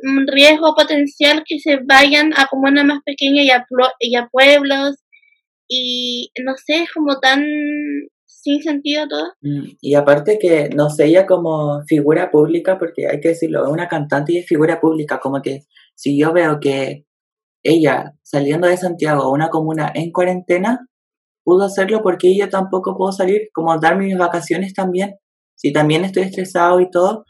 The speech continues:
Speaker 2: ¿por qué yo no? Pero ella fue como a escribir canciones, como fue a inspirarse, pero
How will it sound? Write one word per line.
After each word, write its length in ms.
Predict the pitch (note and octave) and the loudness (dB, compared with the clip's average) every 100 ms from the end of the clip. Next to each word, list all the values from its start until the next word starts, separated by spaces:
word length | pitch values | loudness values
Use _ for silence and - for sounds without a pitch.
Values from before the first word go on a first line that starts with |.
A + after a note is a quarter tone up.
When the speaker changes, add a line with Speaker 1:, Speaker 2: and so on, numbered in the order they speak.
| _ _ | _ _
Speaker 2:
¿por 200 | - D#3 | -2 0
qué 200 | D#3 F#3 G3+ | 4 4 4
yo 120 | G3 | 0
no? 400 | F#3+ G#3 A#3+ A3 | 0 0 -2 -4
Pero 140 | F3 E3 | -2 0
ella 220 | F#3 G3+ | 0 -2
fue 100 | - D#3+ | -6 -6
como 520 | G3+ G3 F#3+ F#3 _ _ _ - | -4 -4 -4 -6 _ _ _ -2
a 120 | D3+ | -2
escribir 360 | - D#3 D#3+ F#3 | 0 0 0 0
canciones, 640 | F#3 - F3+ E3+ C#3+ C#3+ _ | -4 -2 0 0 -2 -8 _
como 280 | - D3+ D3+ | -8 -6 -4
fue 100 | - | -4
a 40 | F#3 | -4
inspirarse, 480 | - E3+ E3 E3+ D#3+ | -2 -2 -2 -4 -8
pero 380 | D3+ D3 D3 | -6 -6 -8